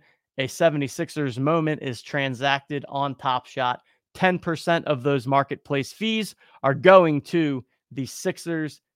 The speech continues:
team community budget. I think this is a, a really creative solution for the team captains. I think it's sustainable because it directly aligns with the sales that are happening. It directly aligns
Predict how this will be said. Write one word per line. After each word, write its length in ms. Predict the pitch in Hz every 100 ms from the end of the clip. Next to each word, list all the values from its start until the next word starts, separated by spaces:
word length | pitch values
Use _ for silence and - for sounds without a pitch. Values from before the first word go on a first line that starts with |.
| _
team 380 | - 165 156 147 _
community 640 | 147 139 143 135 131 131 -
budget. 480 | 117 127 123 117 _ _ _ _ _ _ _ _ _ -
I 140 | 165
think 200 | 202 180
this 140 | 165
is 60 | 165
a, 140 | 170 -
a 100 | 156
really 260 | 175 180
creative 600 | - - 180 185 185 165 -
solution 680 | - 180 180 175 - 180 170
for 200 | _ 170
the 80 | 160
team 240 | - 175 170
captains. 640 | 170 160 - 170 175 165
I 100 | 127
think 320 | - 135 - _ _ _
it's 440 | 143 123 - - -
sustainable 920 | - 147 - 151 151 165 165 175 170 _ _ -
because 560 | 123 147 139 135 107 -
it 220 | 139 - _ -
directly 800 | 120 117 143 - 139 139 139 135
aligns 760 | 127 117 120 135 139 143 135 -
with 300 | 127 123 _ _ _ -
the 100 | 120
sales 420 | - 147 143 127
that 120 | 123
are 80 | 113
happening. 560 | 135 139 139 135 135 127
It 100 | -
directly 540 | 113 120 123 127 127
aligns 600 | 120 117 123 127 127